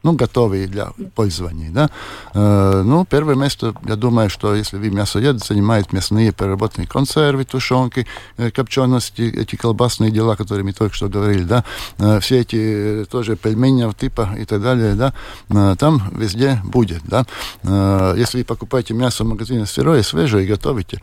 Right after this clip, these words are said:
ну, вы же видите, сколько и где и как там. Э, а там уже есть. Ну, там можно прочитать, конечно, да.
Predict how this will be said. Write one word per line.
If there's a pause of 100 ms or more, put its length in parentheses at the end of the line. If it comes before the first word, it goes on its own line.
(220)
ну,
вы
же
видите,
сколько
и
где
и
как
там. (400)
Э,
а
там
уже (220)
есть.
Ну,
там
можно
прочитать,
конечно,
да.